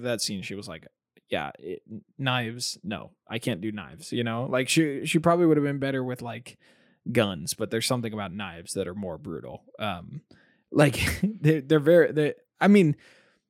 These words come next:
I don't know, like, I was thinking about how, like, the end of Squid Game, like, has an, uh, um, has a fight with a knife and how terrifying that is. It, <laughs> compared to almost, like, you know, um, a shootout.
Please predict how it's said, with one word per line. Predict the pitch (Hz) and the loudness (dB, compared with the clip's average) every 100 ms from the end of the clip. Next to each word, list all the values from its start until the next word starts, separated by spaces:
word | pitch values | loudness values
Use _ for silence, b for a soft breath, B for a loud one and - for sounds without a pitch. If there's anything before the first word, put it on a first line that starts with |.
| _ _ _ _ _ _ _ _ _ - - | _ _ _ _ _ _ _ _ _ -4 6
I | 190 | 8
don't | 180 | 10
know, | 147 | 8
like, | 127 | 6
I | 135 | 4
was | 131 | 2
thinking | 160 143 | 2 2
about | 139 131 | 0 0
how, | 131 | 0
like, | 120 120 | -2 -2
the | 123 | -2
end | 107 127 | -2 -4
of | 113 | -4
Squid | - - 117 117 | -4 -2 -4 -4
Game, | 107 104 | -6 -6
like, | 104 101 | -8 -10
has | - 113 107 | -8 -6 -6
an, | 101 95 _ | -8 -10 _
uh, | 95 - _ - | -14 -14 _ -6
um, | 113 113 101 87 - _ _ _ _ | -4 -4 -10 -16 -20 _ _ _ _
has | - 123 | 0 2
a | 120 | 0
fight | 110 92 _ - | -6 -12 _ -10
with | 127 | -8
a | |
knife | 127 92 135 - _ _ _ _ _ | -8 -10 -14 -18 _ _ _ _ _
and | 123 120 110 101 - | 0 0 0 -4 -8
how | - 123 110 104 - | -2 0 0 -2 -6
terrifying | - 113 104 87 87 | -4 -4 -6 -12 -14
that | 90 92 | -14 -12
is. | 73 - - _ | -6 -4 -6 _
It, | 143 139 165 - 185 180 160 | 2 4 4 4 2 2 4
<laughs> | |
compared | 185 156 165 160 156 | 4 6 6 6 4
to | 156 143 | 4 6
almost, | 139 135 135 127 135 | 6 6 2 0 0
like, | 127 123 - | -2 -6 -4
you | 123 | 0
know, | 110 92 101 b b b b - | 0 -2 -8 b b b b -2
um, | 104 85 76 78 - | 0 0 -6 -12 -4
a | 117 | -2
shootout. | - 135 120 90 | 4 4 4 0